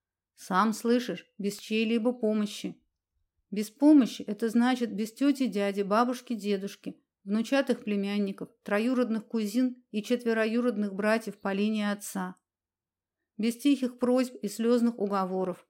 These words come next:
без белых конвертов, затёртых по краям, и чёрных непрозрачных пакетов, в которых, если прислушаться, изредка позвякивает. Сам это локти в кровь,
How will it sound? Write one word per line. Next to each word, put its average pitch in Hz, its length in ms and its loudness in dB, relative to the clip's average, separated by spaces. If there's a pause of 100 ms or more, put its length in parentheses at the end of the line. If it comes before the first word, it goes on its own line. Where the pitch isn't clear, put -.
(180)
без 214 220 -2
белых 247 360 2
конвертов, 208 600 0
затёртых 196 600 -4
по 202 100 -8
краям, 196 520 -4 (300)
и 202 100 -6
чёрных 240 460 2
непрозрачных 202 760 0
пакетов, 196 580 -4 (500)
в - 40 -20
которых, 277 520 2
если 247 280 -2
прислушаться, 247 800 -4 (100)
изредка 214 480 -4
позвякивает. 185 920 -6 (920)
Сам 269 440 2
это 226 220 0
локти 240 380 2
в - 100 -20
кровь, 208 340 -4